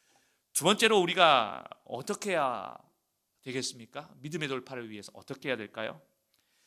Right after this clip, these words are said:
세상의 소리보다 하나님의 경고를 더 크게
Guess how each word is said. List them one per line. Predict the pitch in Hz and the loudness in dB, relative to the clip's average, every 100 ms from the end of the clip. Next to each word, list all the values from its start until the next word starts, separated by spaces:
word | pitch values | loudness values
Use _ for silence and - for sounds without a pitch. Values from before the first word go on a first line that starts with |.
| _ _ | _ _
세상의 | 156 156 165 208 | -2 0 2 4
소리보다 | 262 254 202 165 127 131 131 | 4 4 0 2 2 2 0
하나님의 | - 233 233 196 170 - | -6 -4 -2 -2 -4 -6
경고를 | 139 170 147 143 147 | -8 -6 -4 -6 -6
더 | 120 - | -12 -10
크게 | - 170 165 156 | -12 -8 -8 -8